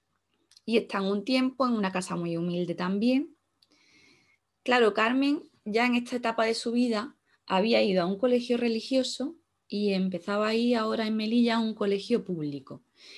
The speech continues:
en el que además, pues, en Melilla había un ambiente cultural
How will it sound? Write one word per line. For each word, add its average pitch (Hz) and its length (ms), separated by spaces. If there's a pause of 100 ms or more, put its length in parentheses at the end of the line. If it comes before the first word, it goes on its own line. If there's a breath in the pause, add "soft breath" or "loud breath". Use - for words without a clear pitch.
(100)
en 196 120
el 196 160
que 196 60
además, 190 460
pues, 220 180
en 185 100
Melilla 170 440
había 190 200
un 185 100
ambiente 180 420
cultural 233 600